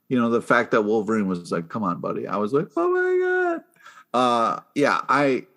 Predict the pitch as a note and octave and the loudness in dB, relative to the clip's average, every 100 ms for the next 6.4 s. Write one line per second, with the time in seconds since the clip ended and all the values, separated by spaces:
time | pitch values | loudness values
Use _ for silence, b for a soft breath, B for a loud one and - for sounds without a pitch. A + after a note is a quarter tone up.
0 | _ A2 C#3 D3+ - B2 A2+ - A#2 - | _ -2 2 2 2 0 0 2 2 2
1 | - G#2+ - D3 D#3 - - - - - | -2 0 4 4 2 -2 -10 -14 -14 -10
2 | - D3+ D3 C#3 C3 C3 B2+ B2 A#2+ A#2+ | 2 2 4 2 2 2 2 2 2 0
3 | A#2 B B - - - D3+ C#3+ C#3 C3 | -2 B B -14 -10 0 4 6 6 4
4 | - - C3+ C#3 C3+ B2 G2 - - A2+ | 0 0 2 2 2 0 0 -4 -2 2
5 | A2 A2 G#2+ G2+ G#2 F#2 - A#2+ A2 A#2+ | 2 2 0 0 -2 -2 0 0 0 0
6 | A2 G#2+ G#2+ G2 | 2 4 2 -2